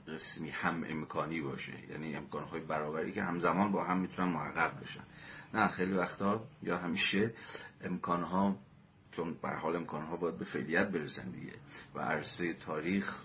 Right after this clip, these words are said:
اه، گشودهٔ به روی کثرت فعلیت یابی‌ها نیست. یک امکانه که فعلیت پیدا می‌کنه و بقیهٔ امکانها میسوزن یا همچنان امکان باقی میمونن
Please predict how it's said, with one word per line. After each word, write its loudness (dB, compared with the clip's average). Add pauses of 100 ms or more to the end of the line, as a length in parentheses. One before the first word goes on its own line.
(120)
اه، -4
گشودهٔ 2
به 4
روی 4
کثرت -4
فعلیت -2
یابی‌ها 2
نیست. 0 (580)
یک 12
امکانه 4
که -4
فعلیت -4
پیدا -6
می‌کنه -10 (460)
و -2
بقیهٔ 6
امکانها 2
میسوزن 4 (160)
یا -2
همچنان -2
امکان 0
باقی 2
میمونن 0